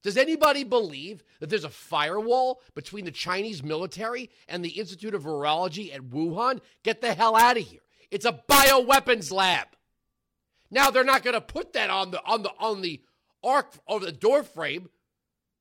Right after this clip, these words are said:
Welcome to, welcome to the United States taxpayer-funded Chinese Communist Party military's bioweapons lab, the Anthony Fauci wing. They're not gonna do that. What they're going to do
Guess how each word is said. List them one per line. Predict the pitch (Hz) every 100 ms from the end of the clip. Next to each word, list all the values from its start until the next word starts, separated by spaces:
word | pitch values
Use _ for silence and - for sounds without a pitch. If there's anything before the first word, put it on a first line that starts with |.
| _ _ _ _ _
Welcome | 160 294 294 285 202
to, | - 254 - _ _ _ _
welcome | 196 311 302 302 294
to | - 277
the | 233
United | 226 214 233 254 254
States | 254 240 -
taxpayer-funded | 202 233 - 208 233 220 - 240 240 220 170
Chinese | - 233 240 240
Communist | - 214 233 233 214 _
Party | 214 226 214
military's | 190 226 226 160 220 220 190 _ _ -
bioweapons | 226 233 220 202 214 202 160 151
lab, | 151 143 135 _ _ _ _ -
the | 214 254
Anthony | 254 240 226
Fauci | - 226 226 - 170
wing. | 110 104 _ _
They're | - 285
not | 240
gonna | 240
do | 196 135 277
that. | 156 78 _ _ _ _ _ _ _ _ -
What | 254
they're | 254 214
going | - 277 311 302
to | 277
do | 151 147 147